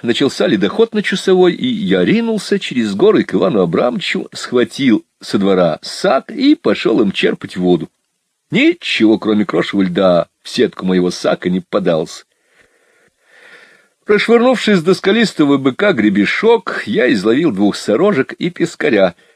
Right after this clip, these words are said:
случайно спасшихся, потому как впереди меня прошло уж десятка два рыбаков с саками. На другой стороне через каждую сотню метров в воду реки цедили саками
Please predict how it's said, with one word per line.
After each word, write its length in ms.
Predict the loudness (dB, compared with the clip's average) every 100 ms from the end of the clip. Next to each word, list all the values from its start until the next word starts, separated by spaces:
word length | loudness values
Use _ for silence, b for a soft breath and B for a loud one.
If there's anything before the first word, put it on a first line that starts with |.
| b
случайно 640 | -8 -8 0 2 2 0
спасшихся, 960 | -2 -10 -2 -2 -2 -6 -6 -6 -4 -4 _
потому 280 | -10 -8 -6
как 160 | -8
впереди 500 | -10 -2 0 2 0
меня 260 | 0 0 0
прошло 380 | -2 -4 0 0
уж 100 | 0
десятка 480 | -4 -2 -4 -4
два 380 | -4 2 2 2 B B
рыбаков 540 | -4 -2 -2 0 -4 -4
с 40 |
саками. 680 | -14 -2 -2 0 -4 -8 -8 _ _ _ _ _ _
На 140 | -2
другой 340 | 0 2 2 -2
стороне 400 | -2 -2 0 0
через 300 | -2 -6 -4
каждую 420 | -2 -2 -2 -4
сотню 420 | -4 -8 -6 -6
метров 480 | -2 0 -2 -6 -10
в 60 | -6
воду 400 | 0 0 0 -2
реки 300 | -4 -6 -10
цедили 460 | -8 -8 -6 -6
саками 520 | -6 -4 -4 -4 -10